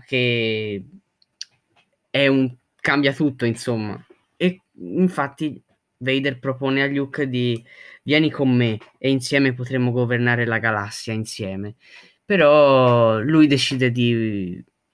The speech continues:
cioè, non accetta e quindi si butta giù. Però per fortuna si salva, anche perché lo ritrovano Leia e gli altri.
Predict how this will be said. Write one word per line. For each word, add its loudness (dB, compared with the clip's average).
cioè, 2
non 4
accetta 0
e 0
quindi -2
si -10
butta -6
giù. -8
Però 0
per -4
fortuna -2
si -10
salva, -2
anche -8
perché -8
lo -4
ritrovano -4
Leia 2
e 2
gli -4
altri. -2